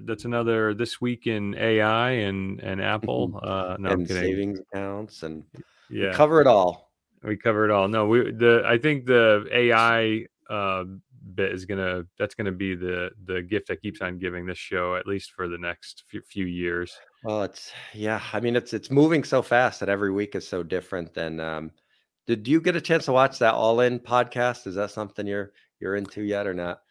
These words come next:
Speaker 1: I did. I did. And it was, uh, it was something that I would like. And I think I started listening to it.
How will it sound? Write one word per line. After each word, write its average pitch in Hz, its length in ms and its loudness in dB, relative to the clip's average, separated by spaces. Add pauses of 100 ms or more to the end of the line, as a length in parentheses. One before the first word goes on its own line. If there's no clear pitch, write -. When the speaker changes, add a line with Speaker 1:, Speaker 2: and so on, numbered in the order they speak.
(160)
Speaker 1:
I 123 80 6
did. 120 500 8
I 127 140 0
did. 117 440 2
And 104 120 0
it 110 60 -2
was, 113 280 -2
uh, 113 380 0
it 113 80 -2
was 131 320 0
something 131 400 -2
that 117 140 2
I 113 80 2
would 110 160 -4
like. 110 500 0
And 107 100 -8
I 104 80 -4
think 123 220 -4
I 117 80 -2
started 113 320 -2
listening 110 460 -6
to 104 300 -4
it. 101 200 -4